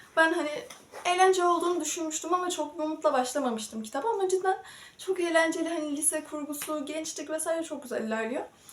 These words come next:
Ki ben de, e, bir gençlik kurgusu yazmayı planlıyorum. Dolayısıyla bu aralar böyle gençlik kurguları okumak hani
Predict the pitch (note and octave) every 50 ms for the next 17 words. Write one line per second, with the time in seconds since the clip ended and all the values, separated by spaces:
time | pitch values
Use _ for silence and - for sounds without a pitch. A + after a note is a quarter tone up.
0 | - - - - - - - - - E4+ C#4 D4+ D#4+ D#4+ D#4+ D#4 D4+ D4 D4 C#4+
1 | - - - A#3+ A#3+ A#3+ A#3+ B3 B3 A#3+ - - - - - - _ _ _ _
2 | _ - C4+ A#3+ C4 C4 B3+ B3+ B3 B3+ B3+ B3+ - C4 - - C4 B3 B3+ B3+
3 | - C4+ C4 B3+ B3+ C4+ C4+ C#4 C4+ D4+ C4+ C4 C4+ C4+ C4+ B3+ B3+ A#3+ B3+ C4+
4 | C#4 - - C#4+ C#4+ D4+ D#4 - - - - - - - _ _ - B3+ B3+ C4
5 | C#4 C4+ C#4 C4+ C4+ C4 C4 C4 C4 A#3 A#3+ A#3 A#3+ A#3+ - - C#4+ - - C#4
6 | C4+ C4 C#4 C#4+ D4 C#4+ D4 D4 D4+ F#4 F#4 F#4 F#4 E4 D4+ D4 -